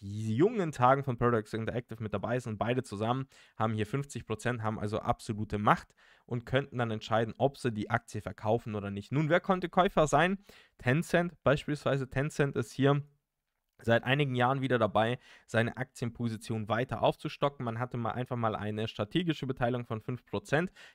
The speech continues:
Die hat man in den letzten drei Jahren massiv ausgebaut auf zehn Prozent und ist auch in den,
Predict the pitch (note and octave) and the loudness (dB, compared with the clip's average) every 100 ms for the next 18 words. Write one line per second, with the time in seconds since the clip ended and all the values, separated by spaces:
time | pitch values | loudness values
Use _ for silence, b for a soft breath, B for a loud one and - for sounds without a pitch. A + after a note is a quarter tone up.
0 | - A#2 D3+ - D3 C3 A#2 A2 C3+ - | 0 4 4 2 -6 -4 -4 -4 -8 -12
1 | - C3 C3 b b b - A#2 C#3+ C3 | -10 -8 -10 b b b 0 2 4 4
2 | B2+ C3 A2+ A#2+ - A3+ B3 - D#3 - | 4 2 2 2 2 -4 -6 2 2 2
3 | D3 D3+ - B2 - E3 G3 - C#3+ D3+ | 0 0 0 -6 -2 -2 -2 -4 -2 -2
4 | E3 C3+ C#3+ - D3+ - C3+ D3 C#3 C#3 | -2 -6 -6 -4 -6 -2 -2 -2 -4 -2
5 | C#3 C3+ | -2 -2